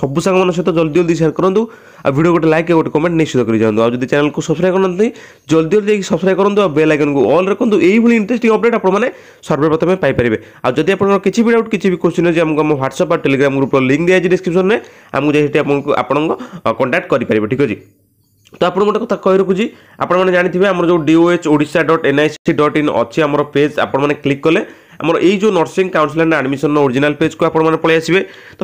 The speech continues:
ପେଜ୍କୁ ଆସିଲା ପରେ ଦେଖନ୍ତୁ, ଆପଣଙ୍କୁ ଏବେ ନ୍ୟୁଜ୍ ଆଉ କ୍ୟାଲେଣ୍ଡରରେ ଆପଣଙ୍କୁ ଏବେ ବହୁତ ଗୁଡ଼ିଏ କିଛିଟା, ଆ, କୋର୍ସର ଆପଣଙ୍କୁ କ'ଣ ଶୋ କରୁଥିବ ନା ଆମର ଫାଷ୍ଟ ଆଲଟମେଣ୍ଟ, ଠିକ୍ ଅଛି?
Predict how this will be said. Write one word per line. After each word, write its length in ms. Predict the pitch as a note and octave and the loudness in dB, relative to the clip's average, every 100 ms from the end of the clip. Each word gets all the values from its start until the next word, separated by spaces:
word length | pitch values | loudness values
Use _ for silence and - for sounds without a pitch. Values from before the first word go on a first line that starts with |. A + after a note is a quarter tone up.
| - | -4
ପେଜ୍କୁ 300 | G3 A3+ B3 | -2 0 -2
ଆସିଲା 220 | G#3+ F3 G#3+ | -2 -2 0
ପରେ 100 | A3+ | 0
ଦେଖନ୍ତୁ, 240 | G#3+ A3 A3+ | 0 0 0
ଆପଣଙ୍କୁ 220 | A3 G#3+ | 0 0
ଏବେ 100 | A3+ | 0
ନ୍ୟୁଜ୍ 460 | G3 E3+ F3+ A#3+ B3 | 0 0 0 0 0
ଆଉ 120 | A#3 A#3 | -2 0
କ୍ୟାଲେଣ୍ଡରରେ 460 | E3 D#3+ F3+ G3 G#3+ | 0 0 0 0 0
ଆପଣଙ୍କୁ 320 | - F3 F#3 | 0 0 0
ଏବେ 140 | G3+ - - _ - - - | 0 -2 -10 _ -20 -14 -4
ବହୁତ 400 | B2+ E3+ F3+ A#3 | 0 2 2 2
ଗୁଡ଼ିଏ 260 | A3 A3+ B3 | 2 2 0
କିଛିଟା, 380 | A3+ G3+ F#3+ A#3+ - | -2 -2 0 0 0
ଆ, 80 | D3 C#3+ D#3 | -2 0 2
କୋର୍ସର 340 | F3 G3 G#3 A3+ | 2 2 2 0
ଆପଣଙ୍କୁ 320 | F#3 F#3 F#3 E3+ | 0 0 0 0
କ'ଣ 120 | F#3+ | 0
ଶୋ 140 | F#3+ F3+ | 2 2
କରୁଥିବ 300 | G3 E3+ A#3 G4 - - - | 2 2 2 0 -10 -16 -6
ନା 100 | G3 - | -4 -2
ଆମର 160 | D#3+ F3 - - | -2 -2 -4 -4
ଫାଷ୍ଟ 340 | D#3 F3 G#3+ | -2 -2 0
ଆଲଟମେଣ୍ଟ, 360 | E3 C3 A#2 A#2 | -2 0 0 0
ଠିକ୍ 120 | B2 | 0
ଅଛି? 140 | D#3+ | -2